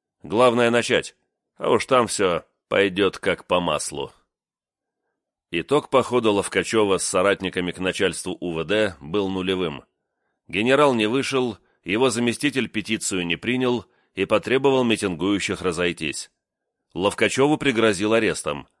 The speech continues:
О судьбе задержанных и пропавших людей говорить не стал, о причинах бездействия полиции тоже.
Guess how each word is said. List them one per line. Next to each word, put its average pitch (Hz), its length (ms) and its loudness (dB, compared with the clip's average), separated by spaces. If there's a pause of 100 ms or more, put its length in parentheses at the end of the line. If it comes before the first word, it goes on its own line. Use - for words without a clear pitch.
(460)
О 85 120 -2
судьбе 113 340 0
задержанных 104 640 0
и 98 40 -8
пропавших 101 540 0
людей 98 300 2
говорить 101 460 0
не 131 120 0
стал, 76 400 -2 (520)
о 87 140 2
причинах 107 440 0
бездействия 104 540 0
полиции 131 640 -2 (100)
тоже. 73 460 -4